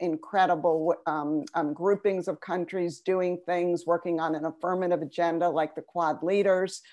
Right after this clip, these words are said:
But we're also seeing certain countries like Korea, New Zealand, and others a little, you know, let's just say gun shy in terms of aligning themselves too closely with the United States and others. So in, in, you know,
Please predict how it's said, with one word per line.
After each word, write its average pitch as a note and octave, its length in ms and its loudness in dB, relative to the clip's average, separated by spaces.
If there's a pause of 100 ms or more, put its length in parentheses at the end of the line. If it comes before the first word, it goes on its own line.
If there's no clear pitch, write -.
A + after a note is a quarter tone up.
(400)
But G#3+ 160 8
we're G3+ 140 4
also A#3+ 320 6
seeing F3+ 400 -2
certain F3+ 380 -2
countries E3+ 680 -2
like D#3+ 300 0
Korea, F3 720 2
New D#3+ 180 0
Zealand, E3+ 560 0
and E3 160 0
others G3 480 4
a F3+ 80 2
little, G#3+ 560 4 (240)
you G#3 140 -4
know, F3 420 0
let's F3+ 200 0
just F3+ 200 -8
say F3 220 2
gun F#3 320 4
shy E3 380 0
in D#3+ 200 -2
terms E3 320 -6
of F3 100 0
aligning E3 480 0
themselves D#3 540 -4
too D3+ 160 -8
closely F3 760 -2
with F3 240 -2
the D#3+ 80 -4
United E3 400 -2
States D#3 400 -2
and D3 140 -4 (100)
others. E3 560 -2 (520)
So A#3+ 560 6
in, B3 260 0
in, B3 240 0 (320)
you A#3+ 140 -4
know, A3 280 -2